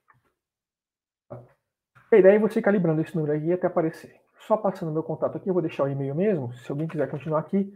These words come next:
depois eu passo as informações pra participar no tutorial de sábado, que vai ser o dia inteiro. Tá? Vocês podem escrever no j s o bueno arroba gmail ponto com ou no Twitter,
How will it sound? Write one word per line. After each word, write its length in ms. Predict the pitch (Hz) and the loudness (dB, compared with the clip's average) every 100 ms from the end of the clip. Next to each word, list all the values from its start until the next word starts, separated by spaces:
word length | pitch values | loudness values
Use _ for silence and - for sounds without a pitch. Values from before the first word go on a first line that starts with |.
| - _ _ | -20 _ _
depois 320 | 160 - 165 | -8 2 4
eu 80 | 170 | 4
passo 260 | 170 170 165 | 4 4 2
as 60 | |
informações 400 | 165 170 165 175 | 0 0 0 0
pra 100 | 165 | 2
participar 360 | 175 165 165 165 | 4 2 2 2
no 80 | 165 | 4
tutorial 480 | 170 165 170 160 151 | 4 6 6 6 4
de 100 | - | 0
sábado, 280 | 165 165 | 0 4
que 60 | 170 | 4
vai 80 | 165 | 4
ser 100 | 170 | 2
o 40 | |
dia 100 | 165 | -4
inteiro. 320 | 170 135 123 - _ _ _ - | -6 -8 -10 -16 _ _ _ -6
Tá? 120 | 147 | -6
Vocês 160 | - - | -6 -2
podem 200 | 147 151 | 0 0
escrever 280 | - 156 | -2 0
no 160 | 156 151 | 0 -2
j 400 | 139 151 156 147 135 | 2 2 2 0 -2
s 260 | 135 - | -2 -4
o 60 | 135 | -4
bueno 560 | 156 147 139 147 165 - - - _ - - - _ _ _ _ _ _ - | -2 -2 -2 -4 -8 -12 -20 -20 _ -20 -20 -20 _ _ _ _ _ _ -14
arroba 240 | 127 127 | -10 -6
gmail 420 | 131 135 123 127 | -6 -2 0 0
ponto 240 | 127 147 190 | -2 -8 -8
com 240 | - 151 165 - _ - _ _ _ _ - _ _ _ _ _ _ _ - | -4 -4 -6 -14 _ -20 _ _ _ _ -20 _ _ _ _ _ _ _ -6
ou 100 | 147 | -2
no 80 | 160 | -2
Twitter, 560 | 160 151 147 160 160 | 2 0 2 -2 -2